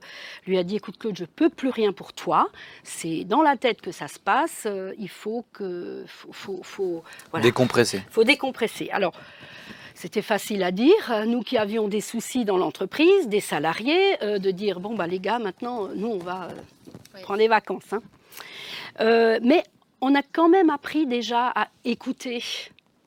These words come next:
Speaker 1: euh, la voix de Dieu,
Speaker 2: Oui.
Speaker 1: hein, de se dire, mais bon. Et, et, et alors, euh, on, on n'est pas parti comme ça, enfin bon.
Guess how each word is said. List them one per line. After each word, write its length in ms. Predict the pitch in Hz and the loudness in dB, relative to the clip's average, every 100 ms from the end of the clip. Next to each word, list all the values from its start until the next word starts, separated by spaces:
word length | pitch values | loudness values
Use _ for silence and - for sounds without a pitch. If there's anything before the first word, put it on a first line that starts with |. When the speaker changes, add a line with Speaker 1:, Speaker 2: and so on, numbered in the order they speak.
| _ - | _ -10
Speaker 1:
euh, 380 | 196 190 202 220 | -8 -6 -8 -6
la 100 | 190 | -6
voix 200 | 185 175 | -6 -8
de 120 | 185 | -10
Dieu, 220 | 165 - - - 110 | -12 -12 -14 -20 -18
Speaker 2:
Oui. 60 | - | -16
Speaker 1:
hein, 120 | 101 196 | -16 -16
de 40 | - | -18
se 60 | |
dire, 280 | 180 208 226 | -10 -4 -2
mais 200 | 202 175 - - - - - - - - _ | 0 -2 -6 -16 -16 -14 -16 -18 -20 -20 _
bon. 120 | - - _ _ - - | -18 -18 _ _ -16 -4
Et, 120 | 220 | -4
et, 440 | 202 214 208 202 | 0 2 2 4
et 60 | 226 | 4
alors, 280 | 247 269 233 | 6 4 4
euh, 160 | 214 190 - - - | 0 -2 -10 -14 -4
on, 140 | 220 - | -2 0
on 80 | |
n'est 180 | 226 220 - _ - | 2 2 0 _ 0
pas 120 | 240 | 2
parti 400 | 220 196 - 220 | 2 -4 -6 -6
comme 200 | 202 190 | -4 -4
ça, 320 | - 269 294 | 0 4 4
enfin 180 | 269 247 | 4 0
bon. 160 | 214 | 0